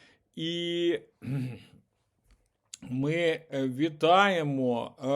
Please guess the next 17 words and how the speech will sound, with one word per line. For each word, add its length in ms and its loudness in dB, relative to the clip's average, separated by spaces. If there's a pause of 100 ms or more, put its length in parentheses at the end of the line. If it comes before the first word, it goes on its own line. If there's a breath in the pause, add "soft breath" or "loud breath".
(360)
угоду 600 0
про 320 -2 (220)
обмін 520 4
військовополонених, 1600 -2
яка 340 -2
досягнута 840 -2
в 80 -4
Стамбулі. 720 -4 (440 loud breath)
Давайте 680 0
не 220 -4
упустимо, 1400 -2 (140)
е, 220 -2
цю 720 -8 (380)
велику 800 -2
можливість. 1000 -2
Настав 640 -2
час 580 -4